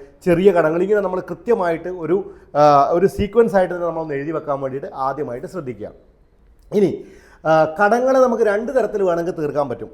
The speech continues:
ഒന്ന് എന്ന് പറഞ്ഞാൽ വലിയ പലിശയുള്ള കടങ്ങളെ തീർക്കാം. അതുപോലെ തന്നെ രണ്ടാമത്തേത്, ആ, നമുക്ക്, ആ, എന്താ പറയുക, കടങ്ങൾ ചെറിയ കുഞ്ഞു കുഞ്ഞു കടങ്ങളെ തീർക്കുന്ന ഒരു അവസ്ഥയും വേണമെങ്കിൽ കൊണ്ടുവരാം. ഇവിടെ നിങ്ങളുടെ മെന്റാലിറ്റിയാണ് ഏറ്റവും പ്രധാനമായിട്ടുള്ളത്.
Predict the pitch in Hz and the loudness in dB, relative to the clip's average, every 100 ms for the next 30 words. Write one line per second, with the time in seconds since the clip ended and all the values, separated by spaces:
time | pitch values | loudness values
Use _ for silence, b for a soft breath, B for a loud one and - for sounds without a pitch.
0 | 156 170 214 262 269 233 202 175 151 240 | -4 -2 0 0 2 2 2 0 0 -4
1 | - - 165 202 226 262 208 190 214 214 | -14 0 0 4 4 6 4 4 2 2
2 | 180 170 180 180 151 131 143 - b b | 2 -2 -4 -6 -8 -4 -6 -6 b b
3 | 156 226 233 226 226 214 202 190 196 214 | 0 4 4 4 2 2 2 2 4 2
4 | 226 220 214 165 170 170 143 143 139 160 | 2 0 0 0 -6 -8 -4 -2 -2 -4
5 | 165 160 170 170 147 135 131 131 143 156 | -8 -4 -4 -2 0 2 2 0 -2 -2
6 | 139 135 131 160 170 185 175 196 185 208 | 0 -2 -2 -4 -2 -4 -2 0 2 2
7 | 202 196 202 214 220 202 175 170 170 165 | 2 -4 -4 -6 -2 0 0 -2 -6 -8
8 | 156 160 160 156 127 127 143 131 131 175 | -12 -10 -4 -2 -2 -6 -10 -10 -10 -8
9 | 190 156 131 95 - - b b b 190 | -8 -4 -4 -4 -12 -20 b b b 0
10 | 254 247 226 240 254 226 202 202 208 202 | 4 4 2 2 2 2 4 6 6 4
11 | 196 170 - 170 156 127 143 143 135 104 | 0 0 -4 -4 -4 -6 -6 -6 -8 -10
12 | 98 117 | -12 -14